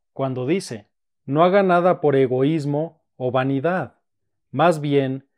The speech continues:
con humildad, consideren a los demás como superiores a ustedes mismos. Cada uno debe velar no solo por sus propios intereses, sino también por los intereses de los demás.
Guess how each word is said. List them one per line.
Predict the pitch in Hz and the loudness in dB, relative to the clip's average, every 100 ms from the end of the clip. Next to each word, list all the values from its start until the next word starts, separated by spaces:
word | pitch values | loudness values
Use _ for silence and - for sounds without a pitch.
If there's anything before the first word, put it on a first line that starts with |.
| _ _ _ _ | _ _ _ _
con | 175 208 | 4 6
humildad, | 220 214 170 143 127 123 - _ _ _ | 4 4 4 4 4 0 -8 _ _ _
consideren | 156 151 151 156 202 196 | -2 0 2 4 4 4
a | 156 | 2
los | 139 | 2
demás | 123 131 127 123 - | 0 0 -2 -4 -8
como | - 143 143 | -4 -2 -2
superiores | - 131 139 139 185 180 - | -6 -4 0 2 2 0 0
a | |
ustedes | 127 - 147 139 131 | -6 0 2 2 0
mismos. | 170 160 117 95 - _ _ _ | -4 -4 -8 -12 -20 _ _ _
Cada | 185 202 208 | 4 8 8
uno | 202 202 165 | 6 4 4
debe | 165 165 | 4 4
velar | 147 135 131 135 - _ | 4 2 0 -2 -8 _
no | 147 170 | -6 -2
solo | 190 196 185 | 2 2 2
por | 160 | 0
sus | 127 139 | -2 -6
propios | - 151 156 147 131 | -2 -2 0 -2 -2
intereses, | 120 131 143 156 - 98 - _ _ _ _ _ | -6 -2 0 -2 -6 -12 -16 _ _ _ _ _
sino | - 143 135 | -4 -2 -2
también | 131 151 151 | -2 -2 -2
por | 170 | 0
los | 156 131 | 0 -2
intereses | 123 131 139 143 156 | -6 -2 -2 -2 -2
de | 139 | -2
los | 123 117 | -2 -4
demás. | 117 127 117 - _ | -4 -4 -6 -10 _